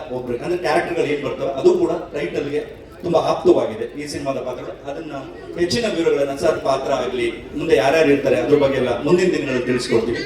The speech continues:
ಟೈಟಲ್ ಬಗ್ಗೆ ಹೇಳೋದಾದ್ರೆ ಇದು ತಮ್ಮ ಸುಖಾಗಮನ ಬಯಸುವ. ಇನ್ನು ಏನ್ ಹೇಳಿ ಕೇಳಿಸ್ತಾ ಇಲ್ವಾ? ಓಕೆ. ಆ, ಆ, ಇನ್ನು ಈ ಚಿತ್ರ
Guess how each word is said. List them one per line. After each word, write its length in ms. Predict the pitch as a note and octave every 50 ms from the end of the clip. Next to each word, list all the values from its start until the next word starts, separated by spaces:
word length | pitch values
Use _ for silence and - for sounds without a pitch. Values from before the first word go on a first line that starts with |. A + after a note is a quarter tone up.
| - - - - - - -
ಟೈಟಲ್ 300 | D3+ E3 F3 F#3 F#3 F#3
ಬಗ್ಗೆ 200 | E3 E3 E3+ D#3+
ಹೇಳೋದಾದ್ರೆ 440 | D3+ D3 C#3+ C#3 C#3 C#3 C3+ C#3+ -
ಇದು 120 | D#3+ D#3
ತಮ್ಮ 220 | C#3+ C#3 C#3+ C#3
ಸುಖಾಗಮನ 480 | - A2+ - C3+ B2+ B2 A#2+ A#2+ A2+ G#2+
ಬಯಸುವ. 480 | A2+ A2+ A2+ A2+ A#2 A#2+ - - - - - - - - - - - F3
ಇನ್ನು 200 | F3+ G3 A3 A3+ A#3 - - - - - - - - - - - - - - - - - - - - - - - - - - - - - - C#3 C#3
ಏನ್ 100 | D3 C#3+
ಹೇಳಿ 140 | F3+ G#3+ G#3 - - - - - - - - - - - - -
ಕೇಳಿಸ್ತಾ 300 | F3+ F3 E3+ - - -
ಇಲ್ವಾ? 160 | - - - - - - - - - - - - - - - - - - - - - - - - - - - - - -
ಓಕೆ. 280 | - - - - - - - - - - - - B2+
ಆ, 280 | B2 A2+ A2+ A2+ A2+ A2+ A2 - - - - - - - - - - - - - - - - - - - - -
ಆ, 340 | - A#2+ A#2+ A#2 A#2+ A#2 -
ಇನ್ನು 540 | E3+ G3 G#3 A3 A3+ A3+ - - - - -
ಈ 200 | F3+ F#3+ A3 A3
ಚಿತ್ರ 340 | A3 - F#3 F3+ - G#3+ G3